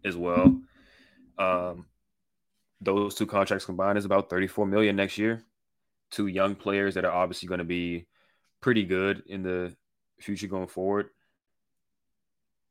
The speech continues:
You know, they've obviously were, they're drafted by the Warriors, and, you know, it would be sad to see those guys go. But at the end of the day, when you're competing for championships,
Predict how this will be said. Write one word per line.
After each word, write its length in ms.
You 160
know, 260
they've 440
obviously 380
were, 300
they're 100
drafted 400
by 140
the 60
Warriors, 520
and, 260
you 120
know, 80
it 80
would 120
be 120
sad 260
to 60
see 180
those 220
guys 280
go. 440
But 380
at 100
the 80
end 140
of 80
the 60
day, 240
when 140
you're 60
competing 360
for 80
championships, 760